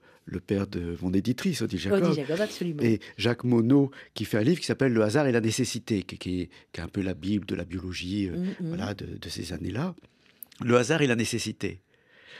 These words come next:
Speaker 1: Ça veut dire qu'en tant que biologiste, il veut pas entendre parler de créationnisme. Il veut pas entendre parler de la manifestation de Dieu ou la main de Dieu dans ces affaires-là. Mais il dit la nécessité. Le hasard et la nécess-, la nécessité de qui ? De quoi ? Qui la détermine ? Et finalement, quand vous regardez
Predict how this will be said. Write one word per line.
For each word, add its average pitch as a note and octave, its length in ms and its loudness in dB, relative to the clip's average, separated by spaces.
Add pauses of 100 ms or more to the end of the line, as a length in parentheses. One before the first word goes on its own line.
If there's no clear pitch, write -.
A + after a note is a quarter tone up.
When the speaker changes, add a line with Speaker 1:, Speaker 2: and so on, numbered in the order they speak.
Speaker 1:
Ça B2+ 100 2
veut C#3 60 4
dire D3+ 100 4
qu'en E3 80 4
tant E3+ 120 4
que C#3 40 2
biologiste, C3+ 380 4
il - 80 -2
veut G#2+ 100 4
pas - 140 2
entendre A#2 260 0
parler B2 220 2
de A2+ 80 0
créationnisme. C#3 640 -2 (440)
Il B2+ 120 0
veut G#2+ 120 4
pas A#2 180 2
entendre A#2 320 2
parler C3+ 360 6
de B2+ 80 2
la A2 140 2
manifestation A#2+ 680 2
de A#2 140 4
Dieu A#2 240 4
ou C3 120 6
la G#2 140 4
main D3+ 220 4
de B2+ 120 4
Dieu C3 200 4
dans C3 120 2
ces A2+ 160 0
affaires-là. B2+ 420 0 (480)
Mais A#2+ 80 4
il A#2+ 40 2
dit C#3+ 80 4
la C#3 100 4
nécessité. C#3 680 0 (540)
Le B2+ 140 4
hasard C#3+ 260 4
et C3+ 40 2
la C3 60 2
nécess-, C3 220 -2 (120)
la C3 80 2
nécessité C3+ 380 2
de C#3+ 100 2
qui ? F3+ 320 -2 (140)
De B2+ 100 0
quoi ? F3 320 2 (320)
Qui D3 120 0
la D3 100 6
détermine ? D3+ 560 2 (420)
Et B2+ 60 0
finalement, D#3+ 420 2
quand D3 120 0
vous A#2 160 0
regardez C#3 720 2